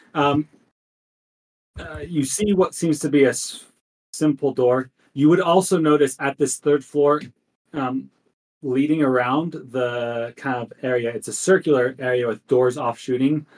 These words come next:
to different, um, offices, different places.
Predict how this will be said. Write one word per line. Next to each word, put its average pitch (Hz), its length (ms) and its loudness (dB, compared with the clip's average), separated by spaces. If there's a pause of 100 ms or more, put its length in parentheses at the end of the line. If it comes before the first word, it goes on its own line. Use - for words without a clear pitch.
(120)
to 147 120 -8
different, 131 560 -4 (960)
um, 113 640 -6 (460)
offices, 127 560 0
different 117 440 -8
places. 123 800 -2